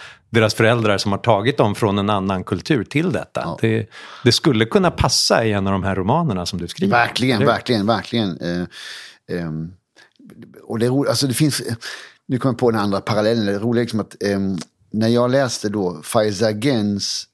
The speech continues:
Speaker 2: eh, debutbok, som då är Alger, så här, förortstjej, skriver på slang, eh,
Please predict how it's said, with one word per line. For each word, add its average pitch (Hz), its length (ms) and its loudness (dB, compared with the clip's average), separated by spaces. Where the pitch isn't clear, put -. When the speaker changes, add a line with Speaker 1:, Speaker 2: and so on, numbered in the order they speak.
Speaker 2:
eh, 90 340 -2
debutbok, 123 840 -2
som 113 200 -2
då 92 140 2
är 82 180 0
Alger, 101 600 0
så - 140 -4
här, 98 40 -2
förortstjej, 151 1160 0
skriver 113 500 -4
på 107 140 -12
slang, 110 600 0
eh, 98 600 -2